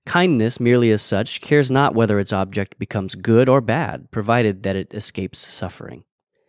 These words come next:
If God is love, he is, by definition, something more than mere kindness. He has often rebuked us and condemned us,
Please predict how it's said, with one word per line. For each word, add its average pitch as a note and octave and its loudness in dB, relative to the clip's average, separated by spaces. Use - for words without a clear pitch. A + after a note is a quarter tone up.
If - -4
God D3 4
is D#3+ 0
love, A2 -2
he D3+ 4
is, C#3 2
by C3 2
definition, E3+ 0
something A#2 -2
more A2+ 4
than G2 -2
mere G#2 -2
kindness. F2+ -10
He C3+ 4
has A#2+ 2
often C3+ 2
rebuked G2+ 0
us - -6
and G2+ -8
condemned F#2+ -6
us, E3+ -2